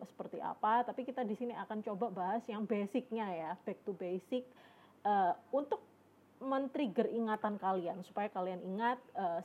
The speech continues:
sedikit mengenai grammar yang sudah kalian pelajari, eh, sejak S M P dan S M A. Eh, sekarang silakan dibuka slideshow P P T-nya dan juga disimak penjelasan saya. Juga catatan, disiapkan catatan, ya. Ada kalanya yang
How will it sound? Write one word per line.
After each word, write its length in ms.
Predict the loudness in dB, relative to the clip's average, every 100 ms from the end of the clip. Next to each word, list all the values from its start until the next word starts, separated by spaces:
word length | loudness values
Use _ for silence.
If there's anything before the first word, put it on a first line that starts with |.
| -4
sedikit 320 | 0 0 0 -4
mengenai 400 | -4 -4 -4 -4
grammar 400 | -4 -4 -6 -8
yang 160 | -10 -10 -10 -8
sudah 320 | 2 2 2
kalian 240 | -2 -4
pelajari, 720 | -4 -4 -2 -4 0 0 0 -4 -14 -12 -2
eh, 280 | 2 4 2
sejak 320 | 0 2 2
S 160 | 0 -4
M 160 | -4
P 80 | -2 2
dan 160 | 2 0 -10
S 120 | -12 -10
M 160 | -10 -6
A. 160 | -6 -6 -10 -20 -20 -14
Eh, 240 | -6 -2 -2
sekarang 400 | 0 0 0 -2
silakan 560 | 2 2 2 -2 -4 -2
dibuka 720 | 0 -2 -2 -4 0 0 0 -6 -8 -2
slideshow 640 | -2 -2 -4 -2 0 0 -2
P 80 | -4
P 80 |
T-nya 720 | -2 -2 -2 -2 -4 -4 -6 -4
dan 240 | -4 -2 -2
juga 240 | -2 -2
disimak 480 | -4 -6 -4 -4 -4
penjelasan 560 | -4 0 0 0 -4 -2
saya. 320 | -2 0 -4 -6
Juga 320 | -10 0 0 2
catatan, 560 | -4 -4 -2 -2 -2
disiapkan 400 | -6 -6 -6 -6
catatan, 480 | -6 -6 -2 -2 0
ya. 240 | 0 0
Ada 240 | -2 -6 -2
kalanya 380 | 0 0 0 -2
yang 160 | -2